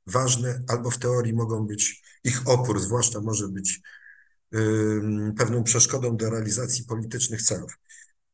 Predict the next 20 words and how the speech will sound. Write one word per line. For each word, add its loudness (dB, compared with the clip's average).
Natomiast 4
ja, 4
e, -2
pragnę -2
zwrócić 2
uwagę, -2
że -2
jak -2
patrzę 6
na, -2
mm, -2
ten -2
nowy -2
rząd -4
liberalno-lewicowy, 0
to -2
wydaje 2
mi 0
się, 2
że -2